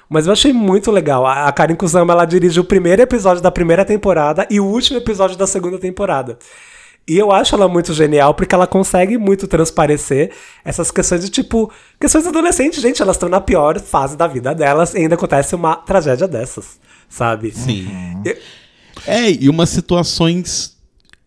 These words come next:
Speaker 2: que, assim, e-, eu acho que s-, serem garotas, é,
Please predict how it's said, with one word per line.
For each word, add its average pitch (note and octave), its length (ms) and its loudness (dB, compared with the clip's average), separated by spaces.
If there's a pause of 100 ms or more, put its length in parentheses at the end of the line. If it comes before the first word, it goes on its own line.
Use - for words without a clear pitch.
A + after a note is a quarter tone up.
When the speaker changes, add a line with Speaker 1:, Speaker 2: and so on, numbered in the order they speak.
(200)
Speaker 2:
que, F3+ 100 2
assim, B2+ 460 -2 (580)
e-, - 240 -2
eu A#2+ 160 6
acho C3 280 2
que - 140 -4
s-, - 380 -4
serem D3 420 2
garotas, G#2+ 1160 0
é, F#2 400 -6